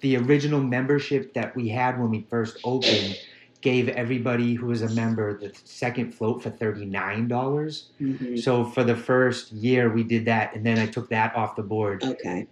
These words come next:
Speaker 1: in
Speaker 2: So you
Speaker 1: November.
Speaker 2: did have a little increase then.
Speaker 1: Yeah, and we
Speaker 2: Hard
Speaker 1: didn't
Speaker 2: to do
Speaker 1: raise
Speaker 2: that again then.
Speaker 1: Right, so I didn't necessarily wanna raise the single price,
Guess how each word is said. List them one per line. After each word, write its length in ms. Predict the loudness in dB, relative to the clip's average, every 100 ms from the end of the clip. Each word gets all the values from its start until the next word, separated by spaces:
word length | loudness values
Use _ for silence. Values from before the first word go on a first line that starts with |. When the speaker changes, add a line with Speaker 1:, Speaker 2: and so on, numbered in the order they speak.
| -8
Speaker 1:
in 60 | 0
Speaker 2:
So 40 |
you 60 | 2
Speaker 1:
November. 520 | 4 4 4 4 4
Speaker 2:
did 40 |
have 200 | 0 -6 -6
a 120 | -8 -8
little 200 | -6 -6
increase 520 | -4 -6 -4 -4 -6
then. 280 | -8 -8 -8 -4
Speaker 1:
Yeah, 540 | 0 2 2 2 0
and 140 | 0 0
we 80 |
Speaker 2:
Hard 60 | 6
Speaker 1:
didn't 200 | 8 8
Speaker 2:
to 60 | 6
do 60 |
Speaker 1:
raise 240 | 6 6 4
Speaker 2:
that 100 | 0
again 260 | -2 -4
then. 260 | -4 -4 -6 -12 _ _ _ _ _ _
Speaker 1:
Right, 380 | -2 2 2 2
so 140 | 0
I 60 | 2
didn't 180 | 2 2
necessarily 520 | 0 0 0 4 4
wanna 240 | 4 2
raise 340 | 2 0 0 -4
the 60 |
single 320 | -8 -4 -2 -2
price, 520 | -4 -2 0 -2 -6